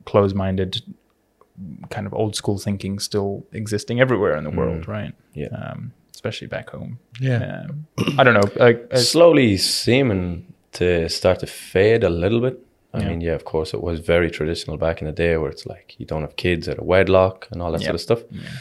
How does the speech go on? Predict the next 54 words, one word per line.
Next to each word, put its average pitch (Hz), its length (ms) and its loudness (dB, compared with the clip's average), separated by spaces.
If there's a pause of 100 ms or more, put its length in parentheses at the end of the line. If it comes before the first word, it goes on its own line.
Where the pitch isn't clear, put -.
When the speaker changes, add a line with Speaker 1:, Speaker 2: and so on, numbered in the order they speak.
(320)
Speaker 2:
But, 104 160 8
uh, 101 320 8
I 107 60 2
don't 117 340 4
feel 110 340 4
it's 95 220 0
as, 90 640 0 (1000)
as 92 120 0
strict - 400 2 (140)
maybe 92 180 2
as 92 100 2
it - 80 0
was. 107 320 0 (120)
Speaker 1:
Mm. 104 220 -4 (120)
Speaker 2:
But 85 120 -4
then 92 160 2
again, 85 220 0
I'm 85 120 -2
speaking 82 320 -4
from 82 180 -6
a, 85 100 -6 (240)
a 80 60 -12
single 87 320 -2
guy's 80 220 0
point 80 200 -4
of 71 80 -6
view 76 140 0
who's 71 180 -6
never 78 180 -2
been 82 200 -4
married. 92 320 -4 (180)
Speaker 1:
Mm. 107 280 -2
Speaker 2:
So 71 220 -2
I'm 80 120 -4
not 78 160 -4
fully 92 300 -2
sure 92 280 4
of 90 80 0
the 90 100 -2
ins 95 140 -2
and 95 80 0
outs. 113 200 -2 (220)
Speaker 1:
Yeah. 117 240 -6
Speaker 2:
Recently, 113 320 4
my 85 60 -2
sister - 240 -2
got - 140 -2
engaged. 82 360 -6 (180)
So - 320 -2 (340)
Speaker 1:
Oh, 147 60 2
Speaker 2:
I 110 60 -2
Speaker 1:
shit. - 140 -14
Speaker 2:
suppose 85 200 -4
she'll, 90 300 0